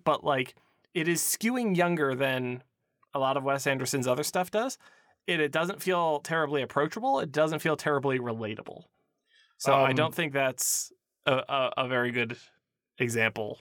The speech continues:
Speaker 2: That's actually really, like, a really interesting, uh, example you gave, because I didn't even think about that. But the, the more I think about it, the more I enjoyed that.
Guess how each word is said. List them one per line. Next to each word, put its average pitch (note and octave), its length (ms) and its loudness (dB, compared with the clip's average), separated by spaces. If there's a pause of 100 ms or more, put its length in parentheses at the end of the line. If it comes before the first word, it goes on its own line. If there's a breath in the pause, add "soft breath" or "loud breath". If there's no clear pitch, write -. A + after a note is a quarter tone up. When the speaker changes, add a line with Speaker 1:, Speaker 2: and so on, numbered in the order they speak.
(240)
Speaker 2:
That's D#3 360 0
actually B2 720 2 (1700 soft breath)
really, A2 640 2 (400)
like, A2 340 2
a G#2 80 2
really A2 480 2
interesting, F#2+ 720 -2 (300)
uh, D#2+ 400 4 (240)
example G#2 420 2
you F2+ 140 0
gave, F2 200 -2
because G2 200 -6
I A#2+ 100 6
didn't G#2+ 160 -2
even F2 120 -6
think A#2+ 280 0
about F2 300 -2
that. E2+ 200 2
But F2+ 120 -6
the, G2+ 120 4
the F#2 120 0
more G#2+ 220 2
I G2 80 4
think A2+ 240 0
about F2+ 240 4
it, F2 100 0
the G2 60 -2
more A2 300 2
I G#2 180 0
enjoyed D#3 460 2
that. F#3 340 0